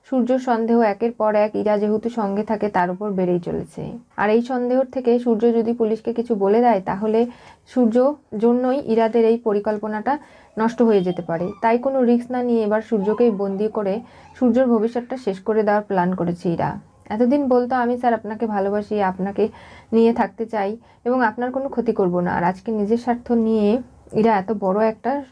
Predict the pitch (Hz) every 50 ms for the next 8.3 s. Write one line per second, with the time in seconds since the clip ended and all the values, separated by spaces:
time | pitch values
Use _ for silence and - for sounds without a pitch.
0 | _ _ - 202 208 202 208 196 190 190 202 208 220 214 196 170 170 175 180 165
1 | 165 165 160 - - - - - - - - _ - - - - - - - -
2 | - - - 269 269 269 277 277 285 262 - 277 277 302 294 - 240 214 208 202
3 | 202 196 196 190 190 208 220 220 - 240 233 226 226 233 - 214 226 226 226 220
4 | 220 220 220 220 - 214 190 180 185 208 208 196 214 220 - 220 220 220 214 214
5 | - - - 254 - - - - - - - - _ - - - - - - 254
6 | 262 277 285 285 247 214 233 - 277 269 269 247 220 196 196 196 240 247 254 -
7 | 277 247 185 147 - - - - _ _ _ _ _ - - 214 214 233 233 233
8 | 196 180 - - -